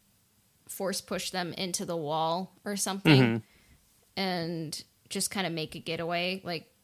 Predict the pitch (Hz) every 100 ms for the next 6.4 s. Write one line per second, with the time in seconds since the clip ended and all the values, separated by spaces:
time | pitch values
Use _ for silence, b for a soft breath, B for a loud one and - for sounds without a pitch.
0 | - - 202 196 180 165 - _ _ -
1 | - - - - 185 156 143 - _ _
2 | _ _ _ - - 180 170 165 175 180
3 | 185 165 170 - 180 175 180 170 170 170
4 | - 185 175 185 170 - 170 143 117 -
5 | 139 151 202 - 277 294 269 285 240 190
6 | - 165 -